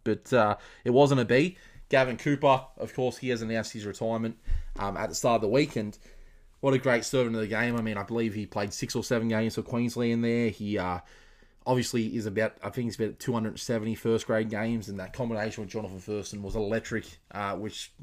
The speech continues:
you know, really helped the Cowboys, uh, propel them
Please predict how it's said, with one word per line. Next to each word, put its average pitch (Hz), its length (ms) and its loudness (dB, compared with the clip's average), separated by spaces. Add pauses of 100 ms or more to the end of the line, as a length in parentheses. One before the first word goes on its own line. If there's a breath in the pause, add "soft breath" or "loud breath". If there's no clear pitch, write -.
(140)
you 110 140 8
know, 110 100 4
really 139 340 4
helped 127 200 4
the 120 80 -2
Cowboys, 107 560 2 (280 loud breath)
uh, 107 200 2
propel 123 400 8
them 107 240 -2